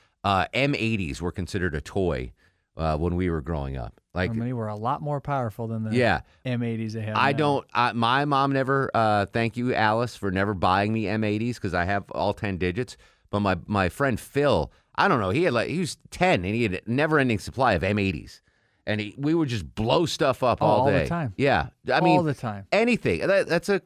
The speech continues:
Speaker 1: like, a quarter stick of dynamite, right? Is that what an M eighty?
Speaker 2: Not
Speaker 1: Like,
Speaker 2: quite, but, I mean, it's got some power
Speaker 1: that
Speaker 2: to
Speaker 1: was
Speaker 2: it.
Speaker 1: like
Speaker 2: It,
Speaker 1: the,
Speaker 2: it'll,
Speaker 1: back in
Speaker 2: it'll
Speaker 1: the day, that was the claim, like,
Speaker 2: Yeah, oh, yeah,
Speaker 1: the
Speaker 2: yeah.
Speaker 1: quarter
Speaker 2: Quarter
Speaker 1: s-,
Speaker 2: stick of dynamite.
Speaker 1: Yeah, exactly. And we,
Speaker 2: You
Speaker 1: I
Speaker 2: had a
Speaker 1: mean,
Speaker 2: quarter stick of dynamite.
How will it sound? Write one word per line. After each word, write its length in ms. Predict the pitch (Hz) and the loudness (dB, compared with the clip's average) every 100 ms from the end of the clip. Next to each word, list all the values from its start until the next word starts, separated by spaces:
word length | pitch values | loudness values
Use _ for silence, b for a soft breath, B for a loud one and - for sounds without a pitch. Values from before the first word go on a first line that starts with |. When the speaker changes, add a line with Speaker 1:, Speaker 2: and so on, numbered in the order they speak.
| - | -2
Speaker 1:
like, 260 | 147 147 156 | -2 0 -2
a 80 | |
quarter 320 | 143 180 175 170 | -2 -2 0 0
stick 240 | 185 165 | -2 -2
of 80 | 147 | 0
dynamite, 420 | 156 190 202 180 | 0 0 -2 0
right? 180 | 147 165 | 0 0
Is 120 | 156 | -2
that 100 | 160 | -2
what 120 | 170 | -2
an 80 | 147 | 0
M 120 | 156 | 0
eighty? 260 | 160 160 160 | 0 0 0
Speaker 2:
Not 80 | 196 | 0
Speaker 1:
Like, 100 | 214 | 2
Speaker 2:
quite, 240 | 185 147 139 | 2 0 2
but, 140 | 151 | 0
I 60 | 151 | 0
mean, 160 | 165 | 0
it's 180 | 185 - | -2 0
got 160 | 175 147 | -2 -2
some 140 | 113 | -4
power 320 | 120 120 104 | -4 -2 0
Speaker 1:
that 100 | 131 | 2
Speaker 2:
to 60 | 160 | 2
Speaker 1:
was 140 | 143 | 2
Speaker 2:
it. 40 | 127 | 0
Speaker 1:
like 140 | 127 | 2
Speaker 2:
It, 40 | |
Speaker 1:
the, 120 | 110 98 | 2 2
Speaker 2:
it'll, 160 | - | 0
Speaker 1:
back 180 | 101 127 | 0 2
in 60 | 127 | 2
Speaker 2:
it'll 60 | |
Speaker 1:
the 60 | 120 | 0
day, 220 | 123 104 | 2 4
that 140 | 92 92 | 2 0
was 140 | 85 | -2
the 100 | 90 | -6
claim, 380 | - 98 73 62 | -4 -4 -4 -6
like, 180 | - - | -6 -2
Speaker 2:
Yeah, 120 | 143 | 0
oh, 20 | |
yeah, 220 | 123 104 | 0 -2
Speaker 1:
the 40 | 98 | -6
Speaker 2:
yeah. 40 | |
Speaker 1:
quarter 220 | - 90 127 | -6 -2 0
Speaker 2:
Quarter 160 | 190 | 0
Speaker 1:
s-, 60 | 139 | -2
Speaker 2:
stick 180 | 165 123 | -6 -6
of 60 | |
dynamite. 300 | 110 92 82 | -8 -8 -2
Speaker 1:
Yeah, 220 | 110 95 | 0 2
exactly. 640 | 80 85 90 85 85 64 - - | 0 0 0 0 -4 -6 -8 -6
And 140 | 85 | -4
we, 100 | 90 | -2
Speaker 2:
You 60 | - | 0
Speaker 1:
I 40 | |
Speaker 2:
had 60 | 101 | 0
a 40 | |
Speaker 1:
mean, 80 | 92 | 2
Speaker 2:
quarter 180 | 156 123 | 0 -2
stick 220 | - 117 | -6 -6
of 80 | 104 | -6
dynamite. 560 | 110 104 101 101 101 | -6 -6 -8 -10 -14